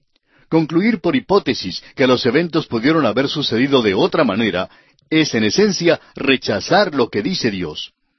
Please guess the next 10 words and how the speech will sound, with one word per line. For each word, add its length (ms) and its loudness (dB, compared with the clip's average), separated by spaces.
La 140 2
Biblia 320 2
expresa 500 0
con 280 0
claridad 520 -2
que 140 0
hubo 240 4
un 160 0
diluvio 480 0
universal. 640 2